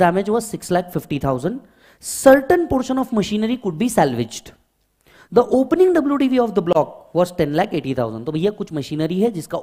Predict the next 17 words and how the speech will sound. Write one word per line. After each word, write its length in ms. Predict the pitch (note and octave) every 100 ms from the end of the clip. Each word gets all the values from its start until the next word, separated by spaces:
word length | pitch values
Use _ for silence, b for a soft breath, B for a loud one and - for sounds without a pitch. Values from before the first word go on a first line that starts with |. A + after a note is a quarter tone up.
| E3
ओपनिंग 280 | D#3+ A3+ A#3+
डब्ल्यू 220 | F#3+ F3
डी 120 | E3
वी 100 | D#3
दिया 180 | C#3 C3+
है 80 | D#3 -
टेन 140 | B2+
लाख 180 | C#3 D#3+
एटी 180 | B2+ B2
थाउजेंड। 300 | A2+ A2 -
अब 160 | C#3 -
तक 160 | A#3+ -
का 100 | B3
चीज 320 | A3 A3+ G#3+
बस 160 | F3+ E3+
इतना 240 | C3 A#2+
है, 220 | G#2+ G#2